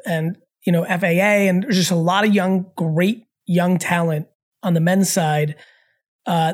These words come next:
that makes you ask the question, you know, the big three, what are they gonna be able to do over these next three to five years? Federer way up there in age in the scheme of things, uh,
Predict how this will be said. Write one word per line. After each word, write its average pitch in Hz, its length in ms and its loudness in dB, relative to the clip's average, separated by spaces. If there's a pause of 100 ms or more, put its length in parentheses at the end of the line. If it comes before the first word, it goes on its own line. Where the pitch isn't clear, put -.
that 185 160 0
makes 180 340 2
you 190 320 0
ask 185 420 -2
the 190 60 -2
question, 170 720 -2 (960)
you 208 100 2
know, 165 380 0 (540)
the 190 100 4
big 175 240 2
three, 202 580 0 (680)
what 175 640 2
are 196 80 0
they 180 140 2
gonna 180 160 2
be 175 100 2
able 170 140 0
to 165 80 0
do 170 220 2
over 160 120 0
these 160 220 -2
next 165 240 -4
three 170 160 -2
to 160 60 -4
five 160 260 -4
years? 165 420 0 (340)
Federer 170 460 0 (400)
way 180 240 4
up 175 160 -2
there 170 160 2
in 165 100 2
age 160 320 0
in 170 60 0
the 165 60 0
scheme 160 260 -2
of 156 80 -4
things, 156 400 -2 (480)
uh, 156 240 0